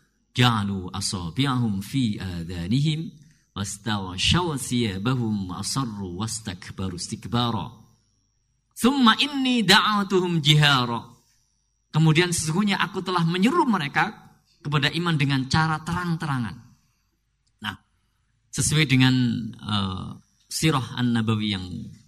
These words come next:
telah kita baca bersama, bahwa Rasulullah sallallahu alaihi wasallam di dalam i-, berdakwahnya juga tidak langsung terang-terangan, tetapi secara sir, secara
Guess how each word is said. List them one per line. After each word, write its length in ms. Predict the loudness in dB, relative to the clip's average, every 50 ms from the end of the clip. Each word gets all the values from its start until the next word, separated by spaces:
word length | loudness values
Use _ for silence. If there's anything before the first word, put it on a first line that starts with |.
| _ -8
telah 240 | -6 -6 -6 -8
kita 400 | -10 -12 -10 -8 -8 -8 -8 -10 -6
baca 260 | -6 -6 -4 -4 -6 -8
bersama, 400 | -8 -8 -6 -4 -2 -2 0 0
bahwa 320 | -2 -2 -4 -4 -4 -4
Rasulullah 480 | -4 -4 -6 -6 -4 -4 -4 -4 -4 -6
sallallahu 320 | -6 -6 -6 -4 -2 -2
alaihi 140 | -2 -2 -4
wasallam 180 | -6 -4 -4 -2
di 100 | -2 -2 -2
dalam 220 | 0 0 0 -2 -2 -6
i-, 100 | -10 -12 -14 -20 -20 _ _ _ _ _ _ _ _ _ -4
berdakwahnya 640 | -4 0 4 4 4 4 4 2 2 2 2 0
juga 320 | -2 -2 -2 0 -2 -2 -2 -10 -16 -20 _ _ _ _ _ _ _ _ _ _ _
tidak 320 | 0 2 4 4 4 4 4
langsung 420 | 2 4 4 4 4 2 0 0 -2
terang-terangan, 880 | -2 0 0 -2 -2 -2 -2 -2 -2 -2 -4 -6 -8 -10 -12 -14 -16 -10 -8
tetapi 300 | -6 -2 -2 -4 -4 -4 -8
secara 240 | -4 -4 -2 0 2
sir, 320 | 2 4 4 4 2 0 -4 -12 -18 -20 -20 _ _ _ _ _ _ _ _ _ _ _ _ _ _ _ _ _ _ _ _ _
secara 540 | _ -10 -6 -4 -2 -2 -2 -2 -4 -10